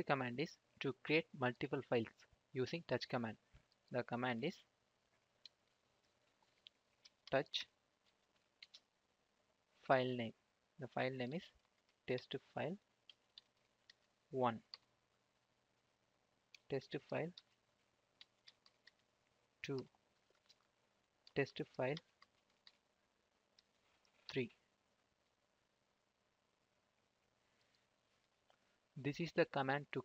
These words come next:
create more than one file using touch command.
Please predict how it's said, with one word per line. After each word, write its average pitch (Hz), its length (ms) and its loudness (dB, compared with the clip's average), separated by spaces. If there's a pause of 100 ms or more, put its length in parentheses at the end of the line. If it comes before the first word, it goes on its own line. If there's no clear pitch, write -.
create 143 320 4
more 135 280 0
than 143 200 0
one 123 280 0
file 117 220 2 (460)
using 143 360 -2
touch - 220 -6
command. 117 300 0